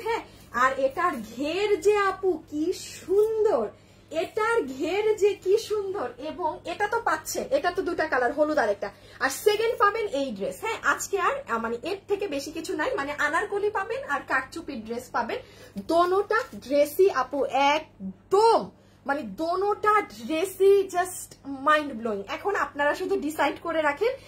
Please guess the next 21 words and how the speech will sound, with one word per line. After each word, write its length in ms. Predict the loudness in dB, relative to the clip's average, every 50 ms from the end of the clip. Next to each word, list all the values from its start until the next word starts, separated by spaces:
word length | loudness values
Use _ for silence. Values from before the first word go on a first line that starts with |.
| -20 -14 -8
যে 180 | 0 2 2 4
হ্যাঁ 160 | 4 6 4
আপু 180 | 4 4 4
আজকে 220 | 0 -2 0 -2 -4
শুরুর 320 | -4 -4 -6 -4 -2 -2
আনারকলিটা 640 | -2 -2 -2 -2 -4 -4 -4 -4 -4 -2 -2 -2 -2
নিব 240 | -2 2 4 4 4
নাকি 300 | 4 2 -4 -2 -2 0
আজকের 340 | 0 0 -2 -4 -6 -6 -6 -6 -6
এই 200 | -6 0 0 2
ড্রেসটা 460 | 2 2 0 -2 -2 -2 -4 -4 -4 -2
নিব, 260 | -2 -4 -4 -4 -6
ঠিক 220 | -4 -4 -2 -2
আছে? 320 | -2 -4 -2 -4 -4 -4 -6 -12 -20 -20 -10 -2
So 60 | -2
এই 260 | 0 0 2 2 2 2
হচ্ছে 260 | 2 -2 -4 -4 -4
আজকের 380 | -4 -4 -6 -6 -6 -6 -2
life। 220 | 0 0 2 2 0 -2 -4 -16 -10 -4
এখন 340 | -2 -2 0 0 0 0
আর, 120 | 2 0